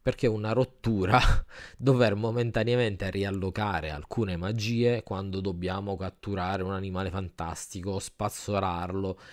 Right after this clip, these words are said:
eh, o dargli da mangiare, oppure riparare un ponte con reparo, eccetera.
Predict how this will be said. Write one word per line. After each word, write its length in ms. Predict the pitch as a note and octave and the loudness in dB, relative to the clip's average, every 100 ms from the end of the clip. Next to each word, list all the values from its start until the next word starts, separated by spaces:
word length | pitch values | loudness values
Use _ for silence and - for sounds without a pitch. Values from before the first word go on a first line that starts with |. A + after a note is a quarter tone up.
| - - | -20 -18
eh, 60 | - | -8
o 100 | G2 | -4
dargli 320 | G2+ G2 G2+ | -2 0 0
da 100 | G#2 | 2
mangiare, 680 | G#2+ G#2 G2 G2 F#2 F#2 F#2+ | 2 0 0 -2 0 -2 -4
oppure 340 | A2 - G2 G#2 | -6 -6 -2 0
riparare 480 | G2 G2 G2 G2+ G2+ | -2 -2 -2 0 0
un 240 | G2+ G2 | -2 -2
ponte 500 | G#2 F#2+ G2 G2 F#2+ | -2 -2 -4 -6 -6
con 200 | F#2 F#2+ | -4 -4
reparo, 580 | F#2+ F#2 F#2 F#2 F#2 F2+ | -2 -2 -2 -2 -4 -6
eccetera. 580 | F#2 - E2 D#2+ D#2+ | -8 -6 -6 -6 -8